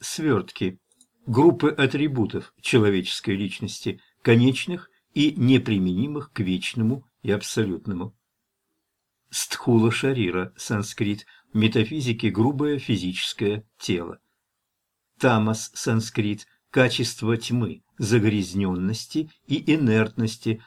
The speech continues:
также качество невежества, так как материя слепа. Термин, используемый в метафизической философии, это низшее из трёх гун или основных качеств. Танха, пали,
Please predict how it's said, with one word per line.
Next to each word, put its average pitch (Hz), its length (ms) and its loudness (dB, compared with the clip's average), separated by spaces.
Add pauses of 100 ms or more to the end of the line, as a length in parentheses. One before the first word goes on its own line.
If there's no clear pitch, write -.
(100)
также 175 340 2
качество - 540 -4
невежества, 95 1000 -4 (240)
так - 200 2
как 127 180 0
материя 90 480 -4
слепа. 87 520 -6 (320)
Термин, 143 460 4
используемый 104 840 0 (140)
в 107 80 -6
метафизической 127 880 0
философии, 139 800 -4
это 165 340 -2 (200)
низшее 117 640 4
из 117 400 -4 (220)
трёх 104 460 4
гун 98 460 -2 (160)
или 104 220 0
основных 101 680 -4
качеств. - 640 -12 (1300)
Танха, 107 640 2 (120)
пали, 87 400 -4